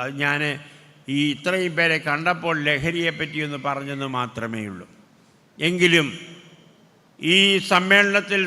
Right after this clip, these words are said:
സംബന്ധിക്കുവാൻ ബഹുമാനപ്പെട്ട വികാരി അച്ഛനും കമ്മിറ്റി അംഗങ്ങളും എന്നെ ക്ഷണിച്ചു. ഞാൻ ഈ സ്ഥാപനം കൂദാശ ചെയ്തു. നമ്മുടെ തോമാമാർ ദിവന്നാസ്യ തിരുമേനിയുടെ നാമത്തിലാണ് ഈ സ്ഥാപനം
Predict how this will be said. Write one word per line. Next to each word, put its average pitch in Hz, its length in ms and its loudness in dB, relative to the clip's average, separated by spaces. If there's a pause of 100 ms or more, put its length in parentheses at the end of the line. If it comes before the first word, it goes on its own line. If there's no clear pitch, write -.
(140)
സംബന്ധിക്കുവാൻ 180 800 0 (1160)
ബഹുമാനപ്പെട്ട 196 720 6 (180)
വികാരി 190 500 6
അച്ഛനും 185 400 -2
കമ്മിറ്റി 185 420 -2
അംഗങ്ങളും 185 460 2
എന്നെ 180 180 2 (100)
ക്ഷണിച്ചു. 185 480 0 (600)
ഞാൻ 175 180 8 (680)
ഈ - 20 8 (1300)
സ്ഥാപനം 202 540 8 (100)
കൂദാശ 208 460 8 (200)
ചെയ്തു. 208 320 4 (1160)
നമ്മുടെ 233 280 8 (160)
തോമാമാർ 262 540 8 (100)
ദിവന്നാസ്യ 262 600 6 (100)
തിരുമേനിയുടെ 262 420 2 (140)
നാമത്തിലാണ് 269 720 6
ഈ 202 120 -2
സ്ഥാപനം 202 440 2